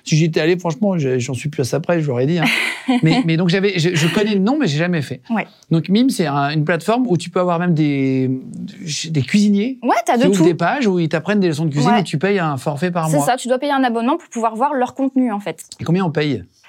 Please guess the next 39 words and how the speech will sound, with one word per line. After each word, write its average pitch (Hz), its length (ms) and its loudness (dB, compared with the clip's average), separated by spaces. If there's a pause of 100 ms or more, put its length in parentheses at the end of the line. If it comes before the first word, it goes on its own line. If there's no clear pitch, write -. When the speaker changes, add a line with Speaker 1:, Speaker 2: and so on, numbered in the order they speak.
Speaker 2:
Eh 240 80 0
ben, 226 120 2
après, 226 220 -2
chacun 294 560 0
définit, 247 500 0
euh, 220 120 -4
son, 208 260 -4
le 208 100 0
prix 214 140 -4
de 226 60 -4
son 233 120 -2
abonnement. 196 480 -2 (280)
Moi, 214 180 0
sur 247 160 -2
Mime, 262 160 2
je 262 80 -6
suis - 80 -6
à, 185 200 0
euh, 170 280 -2
neuf 214 220 -4
quatre-vingt-dix-neuf. 196 880 -2 (400)
Euh, 180 380 -2
après, 247 240 -2
voilà, 233 220 0
ça 220 120 -6
peut 202 400 -2
aller, 202 300 0
euh, 165 560 -2
ça - 140 -8
peut 190 120 -6
aller 185 160 0
un 175 80 -2
peu 180 100 -8
plus - 140 -12
cher, 247 420 -2
euh, 185 400 -6
mais 190 120 -4
c'est, - 160 -8
je, - 60 -8